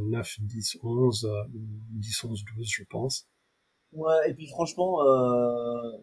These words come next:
Speaker 2: il avait, il a apporté, euh, une connaissance du cinéma assez importante, euh, et puis, euh, qui nous a ajouté des comparaisons auxquelles nous n'aurions pas, euh,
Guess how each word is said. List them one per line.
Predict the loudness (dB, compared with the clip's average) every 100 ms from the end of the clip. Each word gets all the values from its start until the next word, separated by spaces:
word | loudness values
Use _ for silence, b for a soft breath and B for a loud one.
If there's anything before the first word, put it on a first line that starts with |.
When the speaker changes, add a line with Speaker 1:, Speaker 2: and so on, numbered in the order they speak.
| _ _ _
Speaker 2:
il | 4
avait, | 8 8 8 6
il | 8
a | 10 12
apporté, | 10 6 -4 -6 -2 0
euh, | 0 -2
une | -2 -2
connaissance | 0 0 0 -2 -8 -8
du | -18 -18 _ _ _ _
cinéma | -12 -12 -8 -8
assez | -8 -10
importante, | -14 -14 -20 -14 -14 -12
euh, | -14 -14 -18 -20 -20 _ _
et | -20 _
puis, | -20 -18
euh, | -20 -20 -20 _ -20 -18
qui | -8
nous | 0
a | 4 4
ajouté | 2 -2
des | -6
comparaisons | -4 -4 -2 0 0
auxquelles | 0 0 4
nous | 4
n'aurions | 4 2 0 -2
pas, | -4 -4 -4
euh, | -8